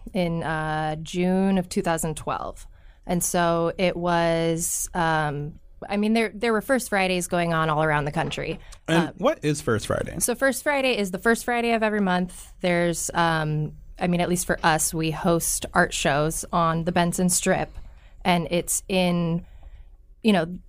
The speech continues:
Speaker 1: we do have galleries, and even at the time we did have galleries, but it's also in, like, found spaces. So it's just in, you know,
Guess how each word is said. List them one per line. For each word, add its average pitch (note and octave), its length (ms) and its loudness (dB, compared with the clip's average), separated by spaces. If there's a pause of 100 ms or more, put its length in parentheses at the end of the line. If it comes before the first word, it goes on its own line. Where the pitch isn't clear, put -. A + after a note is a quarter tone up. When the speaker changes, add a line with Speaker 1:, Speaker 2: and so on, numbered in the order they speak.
Speaker 1:
we G#3 200 0
do A#3 100 2
have A3 160 0
galleries, G3 720 0
and F3+ 340 2
even F#3+ 200 4
at F3 80 -2
the E3 40 -14
time F3+ 320 2
we F#3+ 100 2
did G3 140 2
have F#3+ 160 0
galleries, G3 380 2
but F#3 140 0
it's F3+ 120 -2
also F#3 260 4
in, E3+ 100 2
like, D3 160 -4
found D3+ 340 0
spaces. - 460 -6
So F#3 120 4
it's D#3+ 160 -2
just - 420 0
in, F3 380 0 (180)
you F#3 160 -4
know, - 60 -14